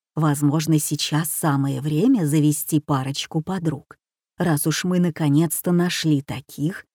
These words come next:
которые могут оказаться тебе ровней по уму. Пусть кому-то посчастливится смеяться над твоими шуточками,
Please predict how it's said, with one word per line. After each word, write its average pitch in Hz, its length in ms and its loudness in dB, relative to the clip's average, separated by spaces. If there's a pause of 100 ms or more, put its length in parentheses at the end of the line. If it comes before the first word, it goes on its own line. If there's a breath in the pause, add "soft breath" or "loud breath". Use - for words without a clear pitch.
(200)
которые 175 440 2
могут 160 360 2
оказаться 151 680 -2
тебе 147 360 0
ровней 160 540 2
по - 160 -4
уму. 147 420 4 (640)
Пусть - 300 4
кому-то 175 420 2
посчастливится 165 1080 0
смеяться 151 720 2
над 165 240 4
твоими 160 460 4
шуточками, 147 840 -4